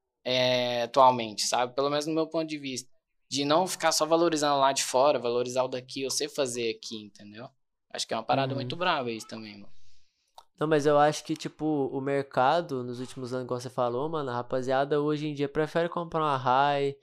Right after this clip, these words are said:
Speaker 1: Sim.
Speaker 2: tá ligado? Uma, uma marca, assim, nacional da vida do que comprar um, sei lá, as marcona gringona, tá
Speaker 1: É,
Speaker 2: ligado?
Speaker 1: gringona.
Speaker 2: A, a não ser que o cara, a não ser que o cara seja muito dos fanboys, assim, do tipo,
Speaker 1: É,
Speaker 2: "Nó,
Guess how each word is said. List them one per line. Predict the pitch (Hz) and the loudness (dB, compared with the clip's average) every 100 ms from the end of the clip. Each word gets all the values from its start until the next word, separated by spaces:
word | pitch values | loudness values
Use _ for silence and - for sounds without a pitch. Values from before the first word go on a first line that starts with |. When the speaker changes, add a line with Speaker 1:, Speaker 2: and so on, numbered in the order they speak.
| - | -2
Speaker 1:
Sim. | 185 156 120 | -2 0 -4
Speaker 2:
tá | 120 | -4
ligado? | 123 123 135 127 120 120 _ _ _ - | -2 2 2 2 0 -10 _ _ _ -10
Uma, | 131 131 127 113 | -6 -2 -2 0
uma | 131 135 | 2 2
marca, | 131 135 135 | 2 2 -2
assim, | - 135 | -6 -4
nacional | 135 131 139 127 131 | -4 -2 -2 0 0
da | 135 131 | 4 2
vida | 120 127 135 151 | 2 -4 -4 -4
do | 170 | -6
que | 175 | -8
comprar | 170 180 170 175 170 165 | -4 -4 -2 0 2 0
um, | 151 | -4
sei | - 139 | -2 2
lá, | 135 123 120 | 4 4 2
as | 120 | -2
marcona | 127 123 123 131 127 | -2 -2 -2 -4 -6
gringona, | 123 127 127 120 123 117 113 | -4 -6 -6 -2 -2 -2 -4
tá | - | -6
Speaker 1:
É, | |
Speaker 2:
ligado? | 131 113 123 127 120 | -6 -2 -2 -2 -4
Speaker 1:
gringona. | 120 120 104 101 | -8 -8 -12 -6
Speaker 2:
A, | 135 135 151 | -2 0 2
a | 151 | 2
não | 165 | 4
ser | - 170 | 2 2
que | |
o | 220 | 4
cara, | 226 220 175 | 6 6 6
a | |
não | 170 | 2
ser | 190 | -4
que | 233 | -2
o | |
cara | - 254 | 2 2
seja | - 202 196 | 2 0 -2
muito | 180 170 214 220 | -2 -4 -4 -6
dos | 208 196 | -8 -6
fanboys, | 175 156 139 139 139 | -6 -2 0 0 -2
assim, | 143 | -6
do | 139 | -6
tipo, | 139 139 | -8 -6
Speaker 1:
É, | 135 | -2
Speaker 2:
"Nó, | 123 160 | 0 0